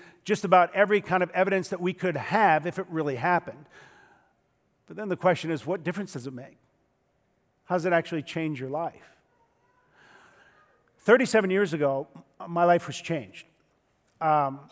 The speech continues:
I fell in love, uh, with a young woman named Karen Heasley. And so I, uh, I told her one day, I said, "I love you." Right? That was for her heart.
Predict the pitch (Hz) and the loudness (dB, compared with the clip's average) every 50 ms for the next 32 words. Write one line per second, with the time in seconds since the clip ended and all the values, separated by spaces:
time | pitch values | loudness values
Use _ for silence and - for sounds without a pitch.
0 | _ _ - 160 170 - - 196 208 196 180 180 180 175 180 196 175 143 - - | _ _ 0 0 0 4 6 6 6 6 6 8 8 8 8 8 4 -2 -14 -18
1 | - - - - - 151 156 160 165 160 - 170 165 170 170 160 160 165 165 180 | -20 -20 -14 -2 2 2 4 4 4 2 2 2 2 2 4 4 4 2 2 2
2 | 180 170 160 156 143 - - - 175 175 170 170 165 156 160 - - - 185 185 | 2 0 0 -2 -4 -6 -4 -2 0 0 2 0 0 -4 -6 -10 -8 -6 -4 -4
3 | 165 135 143 113 - - _ _ _ _ _ _ _ _ _ _ _ _ _ _ | -4 -4 -8 -10 -12 -16 _ _ _ _ _ _ _ _ _ _ _ _ _ _
4 | - - _ - 180 165 - - 208 214 196 190 190 180 180 180 175 170 165 160 | -20 -12 _ -2 -2 0 2 4 6 8 10 10 8 8 6 6 6 6 6 4
5 | 151 123 - - - - - - _ - 180 185 - - - 214 220 208 180 - | 2 0 -6 -18 -20 -20 -20 -12 _ 0 2 2 2 2 4 6 6 6 4 2
6 | 147 - - - _ _ _ - 139 165 165 147 135 139 110 - - _ _ _ | -2 -8 -10 -18 _ _ _ -2 0 0 0 0 -2 -4 -6 -8 -12 _ _ _
7 | _ _ _ _ _ _ _ _ _ _ _ _ _ _ - 147 151 147 - - | _ _ _ _ _ _ _ _ _ _ _ _ _ _ -2 -2 0 0 0 2
8 | 175 170 165 160 156 160 165 - - 151 156 160 165 165 165 165 160 139 120 - | 6 6 6 6 6 2 -2 0 4 6 6 8 8 6 6 4 2 0 -4 -10
9 | - - _ _ _ _ _ 127 131 143 147 151 147 131 120 113 120 135 135 127 | -20 -20 _ _ _ _ _ -6 -2 0 2 2 0 0 -4 -8 -8 -6 -6 -8
10 | 110 104 - _ _ _ _ - 139 - 135 151 147 156 147 - - 160 147 143 | -8 -12 -18 _ _ _ _ -14 -10 -4 -2 -2 0 -2 -2 -6 -4 -4 -2 -2
11 | 139 135 123 - - 143 131 123 - - | -2 -4 -8 -4 -2 -2 -2 -2 -4 -10